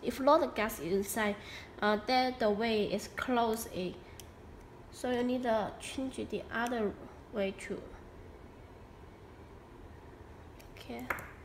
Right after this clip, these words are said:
You see? Bigger of gas inside.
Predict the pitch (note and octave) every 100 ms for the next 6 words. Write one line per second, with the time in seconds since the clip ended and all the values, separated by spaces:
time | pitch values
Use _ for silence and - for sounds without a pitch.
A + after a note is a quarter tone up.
0 | - - - - - - - - - -
1 | - - - - A#3 - F4 - - -
2 | - - - B3+ B3 A3 - G3+ - G#3+
3 | G3+ - F#3 F#3 F#3+ E3 D#3